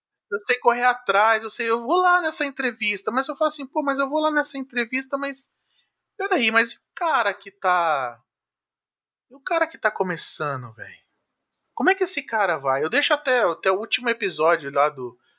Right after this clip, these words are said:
que eu gravei aí, eu encontrei um currículo da menina que tava escrito assim: tinha lá os contatos dela, aí tava assim:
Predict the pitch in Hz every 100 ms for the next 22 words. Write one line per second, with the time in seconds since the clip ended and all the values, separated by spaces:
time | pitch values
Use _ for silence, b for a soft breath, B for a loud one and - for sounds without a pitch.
0 | _ _ _ _ _ _ _ _ 143 -
1 | 170 175 170 135 143 147 143 143 208 269
2 | 254 226 220 233 226 247 269 302 233 226
3 | 233 214 202 190 180 220 247 240 247 -
4 | 226 247 226 180 160 - 180 180 170 156
5 | - 180 165 - 160 165 156 135 147 180
6 | 254 269 _ _ _ _ _ _ _ _
7 | _ _ _ _ _ _ _ _ - 196
8 | 220 226 220 - 180 143